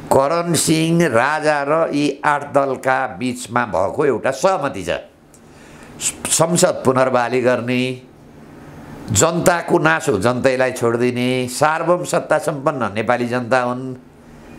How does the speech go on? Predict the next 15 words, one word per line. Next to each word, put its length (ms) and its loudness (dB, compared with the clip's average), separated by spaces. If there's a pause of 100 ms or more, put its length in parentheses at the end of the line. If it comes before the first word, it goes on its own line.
(680)
सत्ताइस, 540 2
यो 340 4
संसद 440 2
पुनर्बहाली 560 0
गरेर 300 0
सत्ताइस 460 0
सालको 440 -2 (320)
संविधानमा 600 0
शपथ 420 -2
खाएर 600 0 (260)
गिरिजा 300 4
प्रसाद 360 -2
कोइराला 380 0
प्रधानमन्त्री 720 -4
बनेका। 480 -2